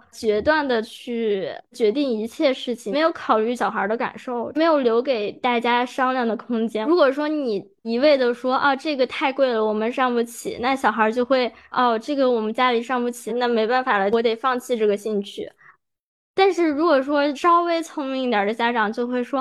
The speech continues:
，“哦，那我们看看有没有我们可以负担得起的一些你同样想上的一些东西啊。”我觉得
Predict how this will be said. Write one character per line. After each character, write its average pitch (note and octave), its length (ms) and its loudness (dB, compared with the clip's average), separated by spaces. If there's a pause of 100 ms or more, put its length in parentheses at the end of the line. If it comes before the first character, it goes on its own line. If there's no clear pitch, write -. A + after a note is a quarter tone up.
(300)
，“哦， F#4 220 6
那 F#4 160 2
我 D4 40 4
们 A#3+ 200 0
看 E4 180 -2
看 D#4 180 0
有 A3+ 60 0
没 A3 80 0
有 A#3+ 60 2
我 A#3+ 40 0
们 A3+ 120 0
可 C#4 100 -2
以 C#4+ 60 2
负 C#4+ 160 -8
担 D#4 180 2
得 D#4+ 140 0
起 - 260 -8
的 C#3+ 180 -6
一 B3 80 -4
些 A#3+ 400 0 (120)
你 B3+ 180 -4
同 A#3 220 -2
样 C4 160 0
想 A3 240 -4
上 B3 200 -2
的 A3 80 -2
一 A3 60 -2
些 A3 140 -4
东 G#3 200 -4
西 - 120 -10
啊。” - 180 -8 (380)
我 A3+ 120 2
觉 A3 160 2
得 A#3+ 400 0